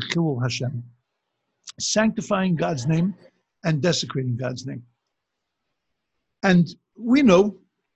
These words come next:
that when you do something in public, th-, that's a negative thing, that people think negatively about what you're doing and negatively about Judaism and about the Jewish people,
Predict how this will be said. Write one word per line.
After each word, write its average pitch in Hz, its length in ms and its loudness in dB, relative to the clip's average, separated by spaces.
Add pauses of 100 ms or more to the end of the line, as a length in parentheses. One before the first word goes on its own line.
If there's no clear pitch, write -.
(160)
that 170 260 0
when 170 140 2
you 156 80 0
do 180 120 0
something 190 340 0
in 147 120 -4
public, 170 400 -4 (880)
th-, 139 220 -4 (500)
that's 135 360 -2 (320)
a 165 80 -8
negative 160 420 2
thing, 196 240 0
that 151 80 -2
people 151 240 -8
think 165 180 -4
negatively 160 460 0
about 147 400 -2
what 165 160 -4
you're 135 100 -2
doing 185 300 0
and 139 80 -2 (120)
negatively 170 380 -2
about 135 180 -4
Judaism 202 560 -4 (400)
and 151 120 0
about 147 160 -2
the 127 80 -10
Jewish 123 260 -2
people, 190 380 -2